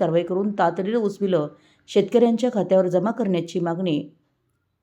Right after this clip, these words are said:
स्वाभिमानी शेतकरी संघटनेचे संस्थापक राजू शेट्टी यांनी राज्याचे साखर आयुक्त सिद्धराम सालीमठ यांच्याकडे केली.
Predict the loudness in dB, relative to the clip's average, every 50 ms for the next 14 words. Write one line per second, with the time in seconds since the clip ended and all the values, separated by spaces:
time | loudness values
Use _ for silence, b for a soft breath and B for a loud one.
0 | _ _ _ _ -18 0 0 2 4 4 2 2 2 0 0 -2 -4 -2 -2 -2
1 | -2 -2 -2 -4 -4 -2 -2 -4 -2 -4 -6 -4 -4 -6 -6 -4 -6 -6 -6 -6
2 | -8 -8 -4 -2 -2 -2 -4 b b b b b b b b b b 4 4 4
3 | 4 4 2 0 -2 -2 0 -2 -2 0 0 0 0 0 0 0 0 0 -2 -2
4 | -2 -2 -2 -2 -2 -4 -2 -4 -2 0 2 0 0 -2 -2 -2 -2 -2 -2 -4
5 | B B B B B B B _ -4 -2 0 0 0 0 0 0 -2 -2 0 0
6 | 2 2 0 0 -2 -4 -4 -2 -2 -2 -2 -2 -4 -4 -4 -4 -4 -4 -4 -4
7 | -4 -6 -6